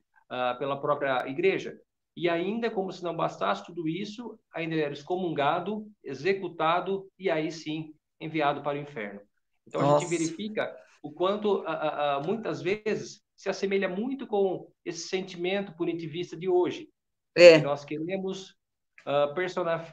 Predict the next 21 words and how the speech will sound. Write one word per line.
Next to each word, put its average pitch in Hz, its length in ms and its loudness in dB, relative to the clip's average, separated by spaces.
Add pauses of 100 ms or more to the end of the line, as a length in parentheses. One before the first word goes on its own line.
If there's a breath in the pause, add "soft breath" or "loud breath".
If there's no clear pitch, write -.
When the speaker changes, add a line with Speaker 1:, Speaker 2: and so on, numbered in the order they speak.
(100)
Speaker 1:
personificar 170 920 -4
toda 151 220 -4
desgraça 143 800 -2
ou 139 60 -6
insucesso, 143 760 -8 (240)
seja 156 240 -8
de 147 60 -8
uma 143 140 -2
nação, 143 600 -8
de 117 80 -12
uma 123 180 -6
civilização, 120 760 -10
de 131 80 -10
um 127 40 -14
povoado. 127 520 -8 (840)
E 302 80 -12
não 320 100 -8
poderia 240 300 -4
ser 214 140 -8
diferente, 190 500 -4
né? 160 260 -6